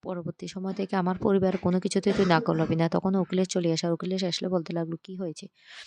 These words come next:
তখনই বলতে লাগলো, "বাড়িতে পুজোর আয়োজন করেছি, গুরুদেব বলেছে, কিন্তু কিছুতে মুক্ত সেই পূজাটা করতে দিচ্ছে না।" আহ, মুক্তার কথা শুনে তখনই অখিলেশবাবু বলতে লাগলো, "শোনো মুক্তা,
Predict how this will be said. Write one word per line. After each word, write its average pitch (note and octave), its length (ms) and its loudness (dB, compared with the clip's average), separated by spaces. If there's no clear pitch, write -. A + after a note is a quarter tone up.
তখনই F#3 260 -12
বলতে F3+ 220 -6
লাগলো, E3 260 -6
"বাড়িতে E3+ 360 -2
পুজোর F3+ 320 2
আয়োজন E3+ 300 2
করেছি, F#3 280 0
গুরুদেব F3 400 4
বলেছে, D#3+ 280 0
কিন্তু E3+ 300 -6
কিছুতে G3+ 360 -6
মুক্ত G#3 300 -4
সেই F#3 200 -4
পূজাটা F3+ 380 0
করতে F#3+ 340 -2
দিচ্ছে G#3+ 300 -2
না।" B3 80 -8
আহ, A#3+ 160 -2
মুক্তার E3+ 580 -12
কথা - 240 -14
শুনে G3 320 -2
তখনই F#3+ 380 -10
অখিলেশবাবু F#3+ 580 -2
বলতে F3 240 0
লাগলো, E3+ 240 -2
"শোনো F3 280 -2
মুক্তা, F3 320 -4